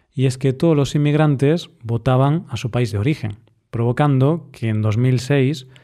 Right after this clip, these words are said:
solo dos países occidentales entraran en el top diez,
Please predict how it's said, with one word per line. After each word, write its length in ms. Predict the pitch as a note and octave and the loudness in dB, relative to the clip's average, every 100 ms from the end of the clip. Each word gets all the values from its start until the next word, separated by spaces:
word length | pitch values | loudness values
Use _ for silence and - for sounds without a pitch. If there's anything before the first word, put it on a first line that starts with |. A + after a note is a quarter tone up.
| _ _ _ | _ _ _
solo 360 | - C#3 C3+ | -2 0 2
dos 260 | B2 C#3 C3+ | 2 2 0
países 380 | - A#2+ B2+ B2 | -2 0 0 -4
occidentales 800 | B2 C3+ B2+ A#2+ B2+ C3 D3 A#2+ | -4 -2 -2 0 0 0 -2 -6
entraran 400 | A2 A#2 C3 B2+ | -6 -4 -4 -4
en 60 | |
el 120 | G#2+ | -4
top 160 | A2 G#2 | -6 -6
diez, 320 | G#2 B2+ - | -2 -4 -4